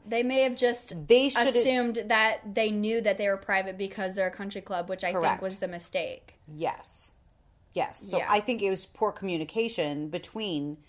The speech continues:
Speaker 2: America's Trivia Addiction and the country club.
Speaker 1: Yeah.
Speaker 2: Just poor communication.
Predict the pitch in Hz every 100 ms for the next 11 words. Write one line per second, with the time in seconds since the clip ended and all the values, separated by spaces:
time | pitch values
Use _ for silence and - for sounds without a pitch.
0 | _ _ _ _ _ _ _ _ _ _
1 | 165 190 180 170 165 - 208 175 175 123
2 | 143 156 156 - 160 147 139 - 156 151
3 | 147 - 160 156 147 - - 123 - _
4 | _ _ _ _ 175 - - 247 254 247
5 | 220 196 156 151 131 135 147